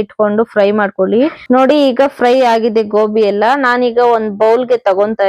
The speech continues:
ಇದ್ದೀನಿ. ಟಿಶ್ಯೂ ಪೇಪರ್ ಹಾಕಿದ್ರೆ ಎಣ್ಣೆ ಎಲ್ಲ ಚೆನ್ನಾಗಿ ಹೀರ್ಕೊಳ್ಳುತ್ತೆ, ಹಂಗಾಗಿ ಟಿಶ್ಯೂ ಪೇಪರ್ ಇದ್ರೆ ಯೂಸ್ ಮಾಡಿ. ಇದಾಗಿತ್ತು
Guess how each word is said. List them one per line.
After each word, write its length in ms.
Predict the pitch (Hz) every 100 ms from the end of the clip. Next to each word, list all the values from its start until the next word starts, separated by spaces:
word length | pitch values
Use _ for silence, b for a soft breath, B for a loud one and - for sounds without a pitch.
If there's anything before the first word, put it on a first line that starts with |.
| 196
ಇದ್ದೀನಿ. 320 | 196 196 262 453 B B -
ಟಿಶ್ಯೂ 280 | 294 - 381 359
ಪೇಪರ್ 300 | 254 254 233
ಹಾಕಿದ್ರೆ 300 | 233 233 226 240 214
ಎಣ್ಣೆ 200 | 233 247
ಎಲ್ಲ 120 | 247 240
ಚೆನ್ನಾಗಿ 360 | - 220 226 214
ಹೀರ್ಕೊಳ್ಳುತ್ತೆ, 460 | 220 - 202 196 233 233
ಹಂಗಾಗಿ 340 | 208 202 233 254
ಟಿಶ್ಯೂ 260 | 233 - 269 240
ಪೇಪರ್ 300 | 233 214 202
ಇದ್ರೆ 220 | 196 233 220
ಯೂಸ್ 220 | 220 214 202 185
ಮಾಡಿ. 320 | 180 185 233 381 B B B - 247
ಇದಾಗಿತ್ತು 520 | 269 285 277 277 277